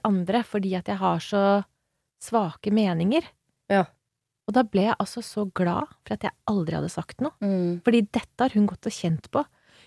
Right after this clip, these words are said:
Speaker 1: Hun har vært sammen med folk som er liksom, det er rett fra levra der, og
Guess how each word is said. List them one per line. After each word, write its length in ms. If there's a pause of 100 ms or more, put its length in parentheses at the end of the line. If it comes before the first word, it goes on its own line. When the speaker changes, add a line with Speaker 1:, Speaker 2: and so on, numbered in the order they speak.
(120)
Speaker 1:
Hun 180
har 80
vært 160
sammen 300
med 80
folk 240
som 200
er 200
liksom, 340
det 80
er 160
rett 140
fra 140
levra 420
der, 560
og 240